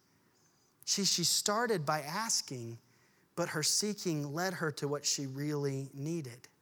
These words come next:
So don't not ask because you're worried you might be asking for the wrong thing. You gotta ask first. That's the step. But then you've gotta make sure to seek,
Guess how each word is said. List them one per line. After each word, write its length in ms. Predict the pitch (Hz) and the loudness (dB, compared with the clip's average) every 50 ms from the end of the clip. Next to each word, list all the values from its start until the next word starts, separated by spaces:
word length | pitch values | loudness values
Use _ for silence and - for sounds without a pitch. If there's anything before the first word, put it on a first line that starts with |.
| _ _ _ _ _ _ _ _ _ _ _ _ _ - - - _ _ _ _ _ _ _ _ _ _ _ _ - | _ _ _ _ _ _ _ _ _ _ _ _ _ -20 -20 -20 _ _ _ _ _ _ _ _ _ _ _ _ -2
So 140 | - - 180 | 2 4 4
don't 240 | 175 226 262 226 180 | 4 4 4 4 6
not 240 | 190 196 196 160 160 | 6 6 6 6 4
ask 280 | 160 160 156 147 - | 4 4 4 2 0
because 260 | - 151 - 151 131 | -2 -2 0 0 2
you're 120 | 143 147 139 | 2 2 0
worried 340 | 139 151 156 160 156 151 143 | 0 2 2 2 2 2 2
you 100 | 147 143 | 2 2
might 180 | 147 143 131 | 2 2 0
be 120 | - 139 139 | 0 -2 0
asking 400 | 139 139 143 - - - 147 131 | 0 2 2 0 0 -2 -4 -4
for 120 | - 139 | -4 -4
the 100 | 135 131 | -2 -2
wrong 220 | 135 131 127 127 | -2 -2 -2 -4
thing. 280 | 123 - - 165 143 131 | -4 -4 -4 -4 -2 -2
You 80 | 135 139 | -2 -2
gotta 320 | 147 185 196 202 185 - | 0 0 0 0 0 -2
ask 300 | 160 160 151 139 - - | 0 0 0 0 0 -2
first. 320 | - - 160 135 120 - - | -2 -2 -2 -2 -2 -2 -2
That's 200 | 156 165 160 - | -2 0 0 -2
the 120 | - 147 | -2 -2
step. 500 | - - - - 208 202 160 135 127 - - - - - - - - - | 0 0 0 -2 -2 -4 -4 -4 -8 -10 -18 -20 -20 -20 -20 -20 -8 -6
But 140 | 175 165 - | -4 0 2
then 120 | 190 190 | 2 2
you've 120 | 185 175 | 2 2
gotta 200 | 160 180 175 170 | 2 2 2 4
make 220 | 165 170 156 147 143 | 2 2 0 2 2
sure 440 | - - - 208 208 202 190 175 156 | 2 2 4 2 2 2 2 2 0
to 160 | - - 143 | 0 0 2
seek, 580 | - - - - 214 202 139 123 - - - | 2 2 2 2 0 0 -2 -4 -6 -14 -20